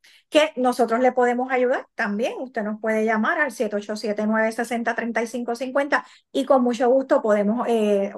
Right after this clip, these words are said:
coordinar una, una mentoría. Pero si usted se sentó con ese, eh, consejero financiero y el consejero financiero ve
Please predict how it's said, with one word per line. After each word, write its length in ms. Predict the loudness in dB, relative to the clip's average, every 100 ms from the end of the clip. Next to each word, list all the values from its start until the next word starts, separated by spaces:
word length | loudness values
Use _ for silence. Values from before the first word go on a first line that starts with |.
| 0
coordinar 440 | 0 2 0 0
una, 380 | 0 0 0 -4
una 500 | -6 -4 -2 -2 -2
mentoría. 580 | -6 -4 -4 -2 -2 -4 -14 -20 -20 -20 _ 2
Pero 380 | 2 4 0 -4 _
si 180 | -4 -2
usted 240 | 0 0
se 100 | 2
sentó 420 | 2 2 2 2
con 180 | 4 2
ese, 800 | 0 -2 0 0 2 2 2 -2
eh, 60 | -2
consejero 640 | -6 -6 -6 -4 -2 -4
financiero 720 | -6 -6 -6 -6 -2 -2 -2 -4
y 100 | -4
el 120 | -4
consejero 520 | -4 -4 -2 -4 -4
financiero 600 | -6 -10 -6 0 0 2
ve 280 | 2 0 -4